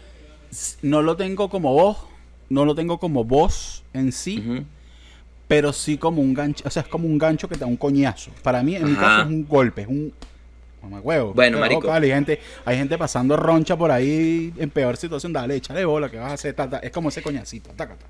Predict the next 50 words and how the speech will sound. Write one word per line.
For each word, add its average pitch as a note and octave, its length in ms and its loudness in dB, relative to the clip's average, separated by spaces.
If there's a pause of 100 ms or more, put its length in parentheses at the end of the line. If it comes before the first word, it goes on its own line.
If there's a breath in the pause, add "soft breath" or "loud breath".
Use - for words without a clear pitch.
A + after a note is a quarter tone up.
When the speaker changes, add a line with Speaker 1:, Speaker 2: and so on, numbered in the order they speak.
(200)
Speaker 2:
Yo C3+ 220 0
siento D3 340 0
que C#3 120 2
eso C3+ 180 0
está A#2+ 220 0
demasiado B2 440 0
en B2 80 -2
ti, C#3+ 140 2
entonces B2 480 -2 (100)
<clears throat> - 300 -8
lo B2+ 220 2
que - 80 2
hay B2+ 100 2
que D3+ 120 2
tratar E3 380 0
es C3 120 0
de D3+ 340 2
llevar B2+ 600 2
a D3+ 100 4
la D#3+ 100 2
situación D3+ 460 -2
en C3+ 100 -2
que B2+ 100 -2
la A#2 120 0
mejor A#2 440 -2
parte D3+ 300 0
de E3+ 140 2
uno D3 240 0
salga, G#2+ 560 -2 (340)
porque A2+ 280 -2
también, A2+ 440 0 (480 loud breath)
como C#3 220 6
te C3+ 80 6
Speaker 1:
Elevar C3+ 60 8
Speaker 2:
dije, D3 280 6
Speaker 1:
esa, - 0 -
Speaker 2:
marico, D3+ 360 6
Speaker 1:
elevar, C#3+ 400 8
elevar C3+ 400 4
la C#3+ 140 0
vocecita, C#3 640 -4 (260)
como B2 120 -6
que C#3 80 -4
el C3 100 0
Speaker 2:
Claro. D3 120 0
Speaker 1:
toquecito C3 360 0
de F#3+ 60 2
la F3 120 0
voz, F3 320 0
subirlo. B2+ 580 0